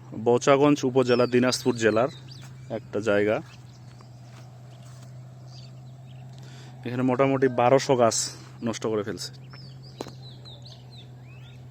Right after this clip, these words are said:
এই জমিটাতে কালকেও, মানে, কালকে দিনের বেলা এটা মাটি দেওয়া হয়েছে, এই যে দেখেন, আবার নতুন করে মাটি দিছে। আর রাতেই, গত রাতে এই কাজটা করা হয়েছে,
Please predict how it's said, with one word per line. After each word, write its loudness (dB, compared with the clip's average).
এই 0
জমিটাতে 6
কালকেও, 6
মানে, -8
কালকে 2
দিনের 4
বেলা 6
এটা 2
মাটি 0
দেওয়া 6
হয়েছে, -2
এই -2
যে -8
দেখেন, -8
আবার -2
নতুন -4
করে -4
মাটি -4
দিছে। -8
আর 2
রাতেই, 4
গত 4
রাতে 6
এই 8
কাজটা 0
করা 0
হয়েছে, -8